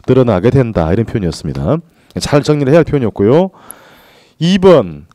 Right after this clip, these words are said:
공급의 탄력성이 영점오래입니다. 임대료가 이십 프로 상승할 때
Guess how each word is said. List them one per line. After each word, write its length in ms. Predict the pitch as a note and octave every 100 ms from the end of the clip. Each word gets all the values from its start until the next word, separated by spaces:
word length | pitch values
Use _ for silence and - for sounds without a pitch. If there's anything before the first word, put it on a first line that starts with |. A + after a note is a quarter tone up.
| _ -
공급의 440 | E3 F3+ G#3 G3+
탄력성이 720 | - F#3+ F#3 E3 - E3 C#3+
영점오래입니다. 880 | B2+ C#3 F#3 D3+ C#3 D3+ C#3 G2 D#2+ - _ _ _ _ _ _ _ -
임대료가 800 | C#3+ E3 F#3 F#3+ F#3 E3 D#3+ C#3
이십 380 | D3 E3 F3+
프로 360 | - D#3+ D#3 C#3
상승할 560 | - D#3+ C#3+ C#3 B2 -
때 440 | - G2+ D#2+ C2+